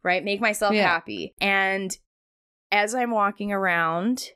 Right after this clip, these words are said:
Speaker 1: I went into all these rooms where you can go into, and the only door that was locked was my dog's door, Gates.
Speaker 2: Yeah.
Speaker 1: And I look in and I see this sad, pitiful,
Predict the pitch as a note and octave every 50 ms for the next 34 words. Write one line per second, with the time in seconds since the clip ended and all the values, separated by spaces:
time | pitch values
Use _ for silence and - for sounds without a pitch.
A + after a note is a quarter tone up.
0 | _ _ - G3+ G#3+ G#3 G3 F#3+ F#3+ F#3+ - G3 - F3 F3 F3+ G#3+ A#3+ A#3+ -
1 | A3 G3+ F#3+ F#3 F#3+ G3 - F#3+ F3+ F3 - - G3+ F#3 G3 G#3 G3+ F3+ F3 F3+
2 | - - F#3+ F3+ E3+ E3+ E3+ - - E3+ F3+ F#3 F#3 - - F3+ F3+ F#3 G#3 A3
3 | A#3 G#3 G3+ F#3+ F#3+ F#3+ F#3 - - F#3 - - E3 D#3+ E3+ G#3+ - - - -
4 | - A3 G3+ F3 F3 - _ _ _ _ _ - - F#3 F3+ E3+ E3+ D#3+ D#3 D#3
5 | E3 - - - - D2 - - - - - _ _ - - - - A2+ - -
6 | - - - - _ _ _ _ _ _ _ _ _ - G#3 G#3 F#3+ - - -
7 | _ _ _ - - - - F#3 F3+ F3 F3 F3 F3 F3+ F3+ - - - - F3+
8 | F3+ F#3 F#3 F#3 F#3 A3+ A3 G#3 G3+ G3 G3 G3 F#3 - E3 F3 F3 F3 F3 F3
9 | - - G3 F#3 F3+ F3 F3+ E3+ E3+ - - - _ - - - - - F#3+ F3
10 | F3 F3 E3+ F3 F3+ F#3 G3+ G3+ G#3 - - - - _ - - - A3+ G#3 G3
11 | F#3+ F#3 - - F3 F3 E3+ E3 E3 E3 E3+ F3 -